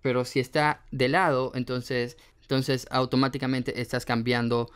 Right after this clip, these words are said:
la posición del celular. Entonces para, para mover de izquierda a derecha, entonces tendrías que utilizar la posición Y. Por ejemplo, para verificar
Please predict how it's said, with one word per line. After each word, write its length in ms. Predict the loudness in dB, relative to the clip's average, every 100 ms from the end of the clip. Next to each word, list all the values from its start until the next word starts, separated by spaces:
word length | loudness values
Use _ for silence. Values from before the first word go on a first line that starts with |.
| -20 -8
la 220 | -4 -2
posición 480 | -2 -6 -2 0 0
del 240 | 0 -2
celular. 480 | -2 -6 -2 0 0
Entonces 340 | -2 -4 -6 -4
para, 260 | -4 -4 -6 -10
para 180 | 0 2
mover 320 | 2 2 2
de 100 | 2
izquierda 400 | -2 0 -2 0
a 20 | 0
derecha, 380 | 0 -2 -2
entonces 340 | -2 -2 -4 -4
tendrías 380 | -2 0 -2 -4
que 80 |
utilizar 380 | -6 -6 -4 -4
la 120 | -4
posición 560 | -6 -6 -6 -4 -4 -2
Y. 160 | -2 -2
Por 180 | -2 -6
ejemplo, 360 | -4 -4 -6
para 540 | -4 -2 2 2 0 -2
verificar 640 | -2 -2 -4 -2 0 0